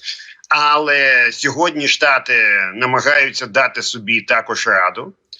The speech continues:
зрозуміти, що вони значать в цьому світі, кого підтримувати, кого не підтримувати, яка ціна цієї підтримки.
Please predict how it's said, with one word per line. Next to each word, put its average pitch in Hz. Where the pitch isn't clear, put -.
зрозуміти, 151
що 165
вони 127
значать 107
в -
цьому 131
світі, 107
кого 139
підтримувати, 135
кого 120
не 117
підтримувати, 104
яка 113
ціна 110
цієї 117
підтримки. 127